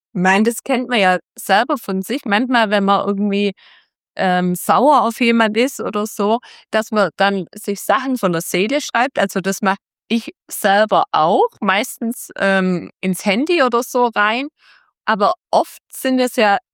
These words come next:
sehr negative Sachen. Und du sagst ja, du hast dadurch Klarheit bekommen. Also war es bei dir dann eher ein analytisches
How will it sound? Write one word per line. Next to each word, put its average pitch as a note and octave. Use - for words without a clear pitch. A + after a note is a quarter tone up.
sehr A3
negative G3
Sachen. E3+
Und F3+
du A3+
sagst -
ja, B3+
du B3
hast G#3
dadurch G#3
Klarheit G3
bekommen. F3+
Also F3
war F#3
es -
bei G#3
dir A3+
dann G#3
eher G#3+
ein F#3+
analytisches F#3+